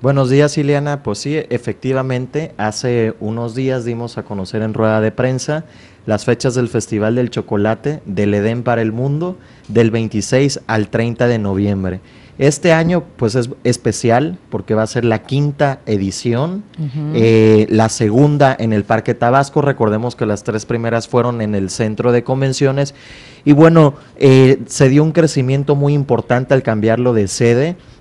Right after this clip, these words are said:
Speaker 1: Pasamos de treinta y siete mil visitantes a ochenta y dos mil visitantes en solo cinco días.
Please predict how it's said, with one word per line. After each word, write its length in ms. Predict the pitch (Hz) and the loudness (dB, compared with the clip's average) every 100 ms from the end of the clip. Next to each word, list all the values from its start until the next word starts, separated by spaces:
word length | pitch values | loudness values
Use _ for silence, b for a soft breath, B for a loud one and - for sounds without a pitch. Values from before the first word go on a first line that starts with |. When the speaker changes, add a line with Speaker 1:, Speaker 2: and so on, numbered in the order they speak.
| - | -2
Speaker 1:
Pasamos 460 | 120 - 120 135 | -2 0 0 0
de 120 | 131 131 | 0 0
treinta 340 | 127 123 120 | 0 0 0
y 80 | 113 | 0
siete 320 | - 110 113 | 0 -2 -2
mil 340 | 107 123 143 - | 0 2 0 0
visitantes 840 | 123 120 110 - 120 123 139 131 - | -2 -2 -4 0 0 0 -2 -2 -4
a 280 | 117 127 156 - | -2 0 -2 -2
ochenta 560 | 120 123 135 120 117 110 | 0 2 0 -4 0 2
y 60 | |
dos 260 | 104 101 98 | 2 0 0
mil 380 | 117 135 180 180 B B B - | -2 0 0 -4 B B B -6
visitantes 680 | 113 - 113 113 123 135 | -4 -4 -2 -2 -2 -2
en 160 | 120 110 | -2 -2
solo 320 | - 131 143 | 0 2 2
cinco 480 | 139 139 135 135 110 | -2 -4 -4 0 2
días. 540 | 117 120 139 175 - | 4 4 2 0 -6